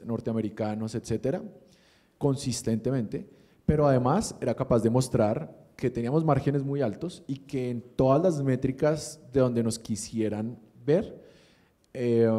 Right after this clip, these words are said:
éramos muy eficientes. Entonces, nunca,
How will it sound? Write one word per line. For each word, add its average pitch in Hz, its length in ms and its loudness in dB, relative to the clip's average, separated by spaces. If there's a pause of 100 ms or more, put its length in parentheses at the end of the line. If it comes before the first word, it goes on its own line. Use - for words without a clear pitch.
(120)
éramos 123 280 -4
muy 113 160 -4
eficientes. 101 760 -10 (320)
Entonces, 117 960 0 (720)
nunca, 170 880 -2